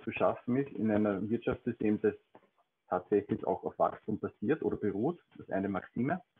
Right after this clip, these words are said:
ja. Wie man das jetzt messen möchte, ja, das kann man auch diskutieren. Ähm, wie man eine solche ge-, und gleichzeitig in einer Welt zu leben, die natürlich einerseits, äh, einen extrem hohen Ressourcenverbrauch hat, der aber auch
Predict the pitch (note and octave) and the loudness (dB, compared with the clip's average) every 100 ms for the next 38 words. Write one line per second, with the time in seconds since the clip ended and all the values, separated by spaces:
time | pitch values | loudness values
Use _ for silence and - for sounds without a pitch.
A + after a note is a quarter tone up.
0 | - G2+ C3+ - - - - - - _ | -6 -2 -2 -6 -20 -18 -18 -18 -20 _
1 | - C3 B2+ A2 G#2 - - G2+ G#2+ - | 2 6 6 6 4 0 -4 -2 -2 -2
2 | - E2+ - - - F2+ F2 - - C3+ | -2 -2 -2 -10 -8 -4 -4 -4 -2 -2
3 | F3+ - _ - F#2 - - - - G#2+ | -2 -8 _ -6 -4 -4 -6 -4 0 0
4 | - C3+ - - - C3+ F3 - _ _ | 0 -2 -4 -8 -2 -2 -2 -6 _ _
5 | _ _ _ _ A#2+ A#2+ A#2+ A#2 A2+ G2 | _ _ _ _ 4 6 6 6 2 -2
6 | - A#2 A#2+ A#2 A2+ A#2 - D3 C3 - | 0 4 6 6 6 4 4 4 4 2
7 | A#2+ A#2+ A#2 C3+ A#2 B2 A#2+ A2 A#2+ - | 4 4 6 4 4 6 6 6 6 4
8 | A#2+ A2+ A2+ - A2 G#2+ - - - - | 6 6 6 4 2 2 2 2 0 -4
9 | - - F2 F#2 F#2 D#2+ D#2 - - - | -4 0 2 2 0 -2 -6 -8 -6 0
10 | G2 F#2 G#2 G#2+ G2 - A2+ - G#2+ - | 2 2 2 2 2 2 0 0 -4 0
11 | F2+ - B2 - - - - - - | 0 4 2 4 4 4 4 2 -2